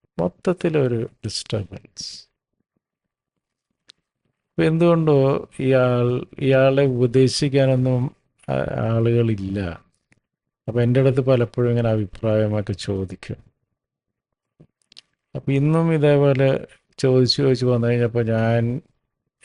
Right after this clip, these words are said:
പെട്ടെന്ന് എനിക്കൊരു ചിന്ത. ഞാൻ പറഞ്ഞു, "നിങ്ങക്ക്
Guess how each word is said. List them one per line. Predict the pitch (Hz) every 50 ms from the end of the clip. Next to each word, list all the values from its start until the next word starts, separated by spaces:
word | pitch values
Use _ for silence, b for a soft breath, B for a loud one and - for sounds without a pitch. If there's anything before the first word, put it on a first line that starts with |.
| - _ -
പെട്ടെന്ന് | 123 120 - - 135 135
എനിക്കൊരു | 131 127 123 110 - 131 123 120
ചിന്ത. | - - - - 113 110 107 107 107 104 98
ഞാൻ | 107 104 104 110 120 123 123
പറഞ്ഞു, | 120 123 120 120
"നിങ്ങക്ക് | 120 120 120 123 123 117 - - - 123 120 120 117